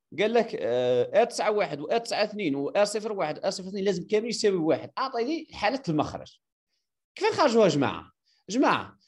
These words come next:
كيما الحالة الأولى، شوفوا السطر الأول. آر تسعة واحد يساوي صفر. اسكو النتيجة تاع هذه واش تساوي؟ لو كان ندير جداء ما بيناتهم كامل، واش يساوي؟ صفر. دوزيام، شوفوا السطر الثاني.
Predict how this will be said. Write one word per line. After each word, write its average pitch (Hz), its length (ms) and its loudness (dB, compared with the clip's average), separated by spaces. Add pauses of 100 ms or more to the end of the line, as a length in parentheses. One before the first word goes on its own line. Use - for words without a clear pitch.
(100)
كيما 311 180 4
الحالة 254 240 6
الأولى، 165 160 8
شوفوا 269 180 0
السطر - 260 2
الأول. 117 360 0 (680)
آر 277 140 6
تسعة 247 280 2
واحد 262 160 4
يساوي 247 580 4
صفر. 190 520 -2
اسكو 226 320 0
النتيجة 226 420 2
تاع 226 140 -2
هذه 220 120 -2
واش 233 100 -4
تساوي؟ 190 320 0
لو 170 80 -4
كان 214 120 4
ندير 190 140 2
جداء 180 280 2
ما 170 80 4
بيناتهم 160 360 0
كامل، 143 160 -2
واش 202 120 -6
يساوي؟ 135 560 0
صفر. 160 460 2 (420)
دوزيام، 226 680 4 (320)
شوفوا 247 220 2
السطر 254 320 2
الثاني. 156 520 2